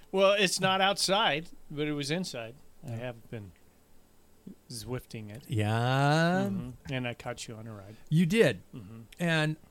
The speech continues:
Speaker 2: I wanna ask you a couple questions
Speaker 1: Mm-hmm.
Speaker 2: about that Zwift ride. First of all, have you figured out what the hell's going on?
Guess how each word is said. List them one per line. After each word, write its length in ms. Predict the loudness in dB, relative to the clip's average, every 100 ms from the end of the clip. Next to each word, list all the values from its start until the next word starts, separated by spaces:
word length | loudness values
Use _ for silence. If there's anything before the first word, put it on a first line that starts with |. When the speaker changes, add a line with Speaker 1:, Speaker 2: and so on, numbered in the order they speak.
| -4
Speaker 2:
I 80 | -2
wanna 240 | 0 0
ask 380 | 2 2 2 2
you 100 | 0
a 80 | 0
couple 300 | -2 -2 -4
questions 440 | -2 -2 -2 -6
Speaker 1:
Mm-hmm. 60 | -4
Speaker 2:
about 180 | -4 -4
that 160 | -6
Zwift 280 | -4 -6 -4
ride. 260 | -6 -6 -10 -16 -20 -20 -20 _ _ _ -6
First 340 | 2 2 2
of 60 | 2
all, 400 | 2 2 -2 -8
have 180 | -2 0
you 100 | 0
figured 340 | -2 0 4 4
out 140 | 4
what 120 | 2
the 80 | 2
hell's 220 | 2 2
going 260 | 0 0 0
on? 240 | -2 -6